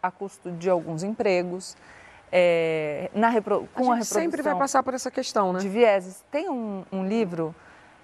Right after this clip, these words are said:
Speaker 1: né, a autora chama Cathy O'Neill, ela fala Algoritmos de Destruição em Massa. E ela mostra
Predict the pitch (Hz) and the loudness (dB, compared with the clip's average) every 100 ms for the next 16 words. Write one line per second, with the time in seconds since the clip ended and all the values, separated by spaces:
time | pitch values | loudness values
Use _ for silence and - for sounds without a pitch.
0 | - 170 175 170 170 165 - 175 - 180 | -12 0 4 4 2 -4 -8 -4 4 4
1 | 185 208 208 202 185 - 226 - 226 - | 4 -4 -6 -6 -4 2 0 0 -12 -8
2 | 180 180 196 175 165 180 175 180 185 202 | -8 -6 -4 -2 -2 0 0 0 -2 -2
3 | 240 233 220 185 196 190 202 - 208 202 | -4 -6 -6 -6 -8 -8 -8 -2 -2 0
4 | 202 196 196 190 160 156 156 - - - | -4 -2 0 2 2 0 -8 -10 -14 -20
5 | - - - - - - 214 208 226 208 | -20 -20 -20 -20 -18 0 4 6 4 -2
6 | 196 226 262 - 175 | 0 0 0 -6 -8